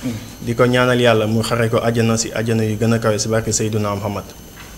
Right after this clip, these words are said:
Speaker 2: Donc, euh, di ñaawlu, comme ni nga ko waxee, boobu ba léegi ñu ngi toog di xaar justice. Boobu ba léegi ñu ngi réclamer justice. Malgré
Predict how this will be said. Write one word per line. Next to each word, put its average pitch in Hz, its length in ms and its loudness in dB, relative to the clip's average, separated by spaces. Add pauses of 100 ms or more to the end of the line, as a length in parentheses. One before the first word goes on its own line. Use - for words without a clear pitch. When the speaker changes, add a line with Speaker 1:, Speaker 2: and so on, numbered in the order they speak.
(100)
Speaker 2:
Donc, 123 280 2
euh, 117 300 2
di 127 220 4
ñaawlu, 143 640 6
comme 135 200 4
ni 139 60 6
nga 127 60 2
ko 127 120 6
waxee, 113 220 2 (180)
boobu 131 260 4
ba 143 60 10
léegi 139 300 8
ñu 123 120 2
ngi 127 120 2
toog 127 240 4
di 123 80 0
xaar 117 260 2
justice. 120 460 4 (540)
Boobu 113 180 4
ba 127 60 6
léegi 127 280 6
ñu 120 120 4
ngi 123 100 0
réclamer 120 460 2
justice. 117 480 4
Malgré 135 440 4